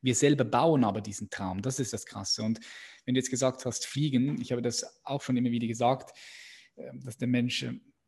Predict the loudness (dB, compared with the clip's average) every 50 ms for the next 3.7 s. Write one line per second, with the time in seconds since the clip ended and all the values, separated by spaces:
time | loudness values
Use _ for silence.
0 | _ _ _ _ -16 -12 -6 -2 -2 -2 -2 -2 -6 -12 -12 -12 -14 -18 _ _
1 | _ _ _ -20 -12 -10 -10 -6 -6 -6 -6 -6 -8 -6 -6 -8 -8 -8 -8 -8
2 | -8 -8 -8 -6 0 0 0 0 0 -2 -6 -6 -4 -4 -4 -4 -6 -8 -10 -4
3 | -2 0 2 2 0 -2 -4 -6 -4 -2 -2 -2 -4